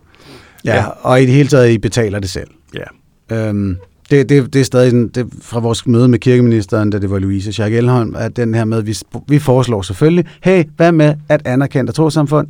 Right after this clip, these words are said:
Speaker 1: ikke længere behøver at være anerkendt af staten, når man bare fjerner pengene fra dem, og de klarer sig selv?" Og hun siger, "Jamen, jeg vil ikke blande mig i deres religionsfrihed." Og så, "Jamen, at de ikke får vores penge, er vel for helvede ikke noget, der forhindrer dem i frit at kunne dyrke deres tro.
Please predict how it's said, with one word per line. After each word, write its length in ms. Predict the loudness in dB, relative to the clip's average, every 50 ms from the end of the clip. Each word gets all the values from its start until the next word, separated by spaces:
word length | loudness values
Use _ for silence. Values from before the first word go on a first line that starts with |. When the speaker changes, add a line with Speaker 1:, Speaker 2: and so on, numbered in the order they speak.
| -4
Speaker 1:
ikke 180 | -4 -4 -2 -2
længere 240 | -2 -2 -2 -2 -2
behøver 220 | -2 -2 -2 0
at 60 | 0
være 120 | 0 -2 -2
anerkendt 380 | -2 -4 -4 -4 -4 -4 -6
af 60 | -8
staten, 240 | -4 -2 -2 -2 0
når 80 | -2 -2
man 100 | -2 -2
bare 140 | -4 -4 -4
fjerner 280 | -4 -6 -4 -6 -6
pengene 280 | -6 -4 -4 -4 -4 -4
fra 160 | -4 -2 -2
dem, 120 | -2 -2
og 100 | -2 -4
de 60 | -6 -6
klarer 200 | -6 -6 -6 -6
sig 140 | -6 -8
selv?" 240 | -8 -8 -8 -10 -10 -14 _ _ _ _ _ -20 -20 -20 -20 -12 -4
Og 120 | 0 2
hun 100 | 2 2
siger, 140 | 0 -2 -2 0 2
"Jamen, 180 | 2 4 4
jeg 120 | 4 2 2
vil 80 | 2
ikke 160 | 0 0 -2 -6 -4
blande 220 | -2 0 2 2 2
mig 140 | 2 2 0
i 20 |
deres 360 | -2 -4 -4 -6 -6 -10 -14 -10 -6 -6
religionsfrihed." 640 | -2 0 0 0 0 -2 -4 -4 -4 -4 -4 -6 -10 _ _ _ _ _ _ _ _ _ _ _ _ _ _ _ _ _ _ _ _ _ _ _
Og 60 | -6 -4
så, 80 | -4
"Jamen, 280 | -4 -4 -6 -6 -6 -8 -12 _ _ _ _ _ _ -20 -20 -20 _ _ _ _ _ _ _ _ _
at 200 | -2 -2 -2 0
de 100 | -2 -2
ikke 300 | 0 2 0 2 2 0
får 280 | -2 0 2 2 2 2
vores 240 | 0 -2 -2 -4 -4
penge, 400 | -2 0 2 4 4 4 4 2
er 80 | -2
vel 120 | -4 -6 -4
for 100 | -2 -2
helvede 260 | 0 0 2 0 0
ikke 120 | 2 0
noget, 180 | 0 0 0 0
der 60 | -2
forhindrer 400 | -4 -2 -4 -2 -2 -2 -4 -4
dem 140 | -4 -4 -4
i 140 | -4 -4 -6
frit 340 | -8 -6 -4 -2 -2 -4 -6 -10
at 100 | -12 -8
kunne 220 | -6 -4 -4 -4
dyrke 280 | -4 -4 -2 -2 -2 -4
deres 200 | -6 -8 -10 -10
tro. 300 | -4 -2 -2 -2 -4